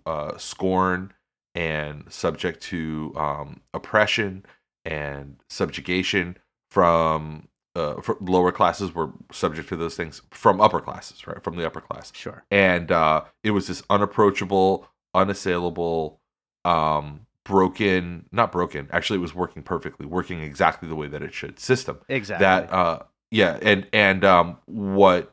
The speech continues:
Speaker 1: our story was in both of these movies was getting to watch characters to varying degrees of success. Actually, no, let me take that back. To pretty much the same degree of success,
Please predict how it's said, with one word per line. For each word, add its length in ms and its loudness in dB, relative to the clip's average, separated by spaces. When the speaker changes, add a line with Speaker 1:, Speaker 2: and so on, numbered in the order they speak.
Speaker 1:
our 360 -2
story 440 2
was 420 -4
in 160 -10
both 220 -4
of 100 -10
these 200 -10
movies 380 -8
was 240 -2
getting 280 4
to 120 -2
watch 440 2
characters 840 -2
to 600 0
varying 680 2
degrees 360 -2
of 100 -10
success. 540 -8
Actually, 380 -6
no, 340 -2
let 100 -4
me 60 0
take 180 -4
that 140 0
back. 220 0
To 140 0
pretty 240 -2
much 220 0
the 100 -4
same 280 -2
degree 340 -4
of 100 -6
success, 540 -8